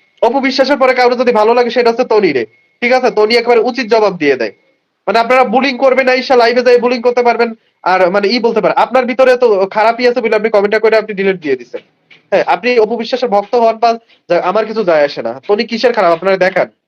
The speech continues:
কিসের খারাপ তনি? একটা উদাহরণ দেন এই জন্য খারাপ।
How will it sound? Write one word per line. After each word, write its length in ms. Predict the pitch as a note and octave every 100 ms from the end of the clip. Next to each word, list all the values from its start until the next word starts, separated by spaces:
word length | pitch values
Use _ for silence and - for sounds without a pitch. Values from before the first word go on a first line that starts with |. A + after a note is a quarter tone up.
| _ _ _ _
কিসের 300 | - G#3 C#4
খারাপ 280 | A#3 G3 B2+ - _ _
তনি? 280 | - E3 B2 A#2 _ _ _ -
একটা 260 | G3 B3 A3
উদাহরণ 360 | G#3 B3 C4+
দেন 160 | A3+ B3
এই 80 | A#3+
জন্য 220 | A3+ A#3
খারাপ। 280 | G#3+ C3+